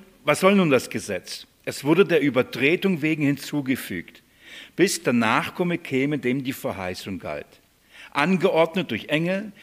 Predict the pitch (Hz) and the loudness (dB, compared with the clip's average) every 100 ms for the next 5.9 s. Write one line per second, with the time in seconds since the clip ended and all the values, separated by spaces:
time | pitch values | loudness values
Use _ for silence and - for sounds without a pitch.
0 | - - 117 101 107 139 170 110 110 170 | -12 -4 -2 -2 -2 -4 -4 -4 -4 -4
1 | - 135 - 82 - - - _ _ 120 | -2 -2 -2 -12 -12 -20 -20 _ _ -4
2 | 117 120 139 160 151 127 113 110 104 - | 0 2 2 0 0 0 -2 -4 -6 -8
3 | 107 98 113 120 160 170 - 190 131 131 | -10 -6 -2 -2 -2 -4 -6 -4 -2 -2
4 | 139 151 - - - - - 165 170 - | -4 -6 -12 -20 -20 -14 -2 -2 -2 -6
5 | 110 98 92 - 98 92 117 123 82 | -6 -6 -6 -10 -10 -8 -6 -6 -8